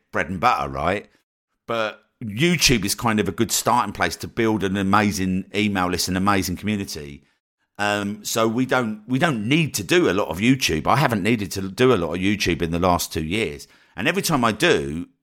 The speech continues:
obviously it just goes crazy. Like we did, um, we did,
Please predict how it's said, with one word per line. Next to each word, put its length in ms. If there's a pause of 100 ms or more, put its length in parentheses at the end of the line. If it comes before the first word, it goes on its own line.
(260)
obviously 340
it 80
just 120
goes 200
crazy. 340
Like 200
we 120
did, 260
um, 380
we 140
did, 220